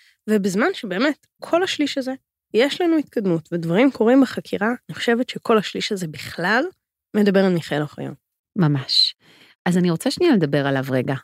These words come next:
Speaker 1: יאללה.
Speaker 2: אוקיי? כי אני יודעת שב-
Speaker 1: על הקראש החדש שלך, את מתכוונת.
Speaker 2: יואו, יואו, איזה קראש. אז א-, אני,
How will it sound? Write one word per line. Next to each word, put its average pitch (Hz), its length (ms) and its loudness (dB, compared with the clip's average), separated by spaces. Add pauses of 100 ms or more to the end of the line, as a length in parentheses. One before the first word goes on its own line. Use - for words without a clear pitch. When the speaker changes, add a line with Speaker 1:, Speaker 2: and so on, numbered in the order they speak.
Speaker 1:
יאללה. 156 200 2
Speaker 2:
אוקיי? 165 200 2 (180)
כי 175 120 -4
אני 180 100 2
יודעת 247 260 0
שב- 180 240 -4 (760)
Speaker 1:
על 202 100 0
הקראש 202 360 -2
החדש 180 340 -4
שלך, 156 240 -8
את - 120 -16
מתכוונת. 165 360 -2
Speaker 2:
יואו, 156 360 4
יואו, 156 340 4
איזה 151 220 2
קראש. - 680 0
אז - 280 0
א-, - 60 -2 (180)
אני, 156 180 4